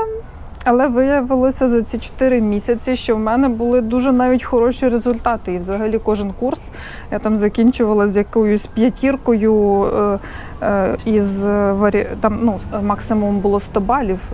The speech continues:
і вони могли в мене варіюватися від дев'яносто п'яти там, до дев'яносто двох.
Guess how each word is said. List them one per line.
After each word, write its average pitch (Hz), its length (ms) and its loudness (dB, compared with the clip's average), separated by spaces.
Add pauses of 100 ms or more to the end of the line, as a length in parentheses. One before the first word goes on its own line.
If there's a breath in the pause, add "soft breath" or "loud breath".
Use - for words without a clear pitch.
і 185 180 -2
вони 196 300 -4
могли 208 360 2
в 190 60 -4
мене 196 380 -2
варіюватися 202 840 2
від 180 220 0
дев'яносто 202 800 0
п'яти 233 440 2
там, 190 240 -2
до 202 100 2
дев'яносто 220 480 2
двох. 190 440 0